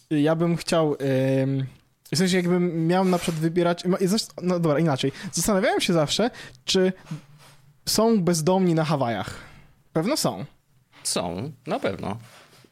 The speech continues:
Speaker 1: To czy na przykład taki bezdomny na Hawajach, to jest, ja wiem, jak to brzmi wszystko, ja to całkowicie rozumiem, jak to brzmi, ale ja jestem w tym momencie, zastanawiam się, takie mam, czy bezdomny na Hawajach ma
Speaker 2: Hmm.
Speaker 1: lepiej, obiektywnie, niż bezdomny na przykład w Rzeszowie?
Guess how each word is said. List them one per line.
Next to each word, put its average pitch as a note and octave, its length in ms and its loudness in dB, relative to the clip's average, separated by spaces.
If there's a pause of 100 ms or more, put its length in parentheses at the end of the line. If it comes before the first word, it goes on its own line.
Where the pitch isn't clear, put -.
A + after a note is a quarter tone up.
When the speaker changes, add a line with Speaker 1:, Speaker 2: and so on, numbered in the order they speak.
(560)
Speaker 1:
To F#3 320 2
czy - 100 0
na G3+ 120 2
przykład G#3+ 440 -2
taki G3 220 -2
bezdomny F#3+ 480 2
na F#3+ 100 2
Hawajach, F#3 400 0 (160)
to G#3+ 80 2
jest, G3+ 180 -2
ja E3+ 120 4
wiem, G#3 220 2
jak F#3 140 0
to F3 100 -6
brzmi D#3 280 0
wszystko, C#3 320 -4
ja E3 60 0
to G#3+ 120 -4
całkowicie F#3 440 0
rozumiem, D#3 300 0
jak B2+ 120 -4
to D3 100 -8
brzmi, B2+ 240 -6
ale E3 200 0 (360)
ja D#3+ 80 2
jestem F#3 240 0
w G3 40 -4
tym G3 140 -2
momencie, G3 260 0
zastanawiam F3+ 440 0
się, F3+ 140 -4
takie F3 240 -2
mam, E3 200 0 (520)
czy - 100 -2
bezdomny E3 480 2
na F#3+ 120 2
Hawajach D3+ 680 2 (480)
ma D#3 140 2
Speaker 2:
Hmm. D#3 140 4
Speaker 1:
lepiej, A3+ 500 0 (200)
obiektywnie, F#3 800 0
niż F#3 260 2
bezdomny E3 760 2 (440)
na D3+ 100 -2
przykład D3 440 -4
w C#3 60 -4
Rzeszowie? B2+ 440 -4